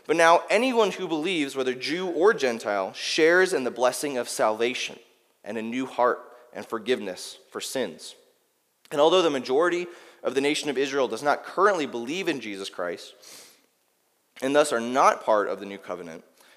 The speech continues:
God says that this will not always be the case. In Romans eleven twenty-five to twenty-seven, Paul says, "Lest you be wise in your own sight, I do not want you to be unaware of this mystery, brothers.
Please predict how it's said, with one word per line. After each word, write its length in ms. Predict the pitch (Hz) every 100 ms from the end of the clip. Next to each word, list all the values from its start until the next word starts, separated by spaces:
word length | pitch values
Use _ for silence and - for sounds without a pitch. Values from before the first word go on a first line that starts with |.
| _ _
God 240 | 131 165
says 200 | 165 147
that 100 | 131
this 160 | 117 -
will 100 | 110
not 240 | 113 117 -
always 640 | 113 151 107 87 92 - -
be 100 | 101
the 80 | 95
case. 520 | - 165 - - - - _ _ _ -
In 80 | 123
Romans 300 | 139 139 127
eleven 380 | 117 139 156 151
twenty-five 480 | 151 143 139 131
to 80 | 120
twenty-seven, 680 | 117 131 113 - 165 135 113
Paul 240 | - 135 131
says, 400 | - 123 117 - - - - - _
"Lest 260 | 147 170 175
you 60 |
be 120 | 156
wise 460 | 127 117 127 175 175
in 80 | 160
your 160 | 143
own 180 | 135 170
sight, 400 | - 151 135 135
I 80 | 117
do 140 | 117
not 400 | 120 120 160 208
want 220 | 156 120 131
you 60 |
to 60 | 117
be 140 | 117
unaware 480 | 117 147 131 110 110
of 120 | 101
this 160 | 110 -
mystery, 440 | 151 - 123 104
brothers. 500 | 90 85 85 - -